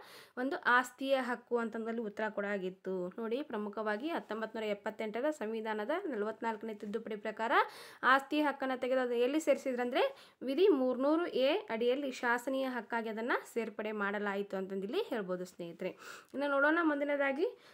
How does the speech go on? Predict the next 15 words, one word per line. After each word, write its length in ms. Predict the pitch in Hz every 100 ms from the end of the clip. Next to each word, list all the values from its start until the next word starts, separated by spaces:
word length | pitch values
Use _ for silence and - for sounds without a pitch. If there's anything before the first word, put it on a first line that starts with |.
| _ -
ಸಂವಿಧಾನದ 520 | 302 349 359 349 339
ಎಂಬತ್ತಾರನೇ 640 | 330 269 262 277 285 285 277
ತಿದ್ದುಪಡಿ 420 | 269 240 262 247
ಮಾಡಿ 340 | 254 285 262
ಇಪ್ಪತ್ತೊಂದು 500 | 240 233 285 294 285
ಎ 300 | 262 262 311 -
ವಿಧಿ 280 | 233 247
ಅನ್ವಯ 320 | 233 240 269 311
ಎರಡು 360 | 247 233 233
ಸಾವಿರ 260 | 302 294 294
ಎರಡರಲ್ಲಿ 560 | 269 247 262 294 294
ಶಿಕ್ಷಣವನ್ನು 640 | 269 - - 277 277 269 294
ಒಂದು 240 | 262 254
ಹಕ್ಕಾಗಿ 440 | 240 220 247 254 254
ಮಾಡಲಾಗಿದೆ. 640 | 240 226 226 208 190